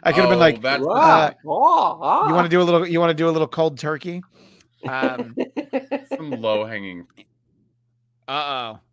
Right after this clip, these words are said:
Speaker 1: Uh-oh. Cam Egan is, uh, i-, is now speaking out
Speaker 2: Rude.
Speaker 1: and saying you just have to <laughs> shout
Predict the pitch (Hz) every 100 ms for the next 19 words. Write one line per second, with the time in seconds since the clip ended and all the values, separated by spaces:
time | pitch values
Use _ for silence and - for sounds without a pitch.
0 | _ 127 127 120 - 147 143 143 143 139
1 | 131 123 110 120 110 110 113 110 113 113
2 | 110 110 117 110 - - 120 120 113 110
3 | 107 104 107 123 113 113 107 131 - 123
4 | 117 - - 127 113 117 117 - - 127
5 | 113